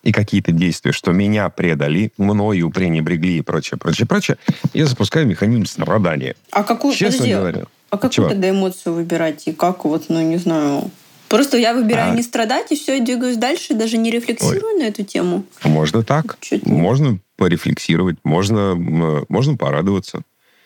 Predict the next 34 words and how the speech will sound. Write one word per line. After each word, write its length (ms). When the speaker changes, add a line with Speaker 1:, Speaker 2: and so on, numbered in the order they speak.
Speaker 1:
В 40
конце 240
концов, 320
человек 220
сказал. 460
Ну, 100
блин, 200
молодец. 520
Или 220
не 200
сказал. 420
Че-то 180
пошел, 340
сделал. 340
Здорово. 360
Еще 200
че-то, 240
наверное, 200
хочет. 300
Speaker 2:
Так 160
интересно, 500
а 40
тебя 240
потом 220
не 100
догонят 520
твои 180
вот 140
эти 180
вот, 180
как, 260
э, 160
есть 140
же, 160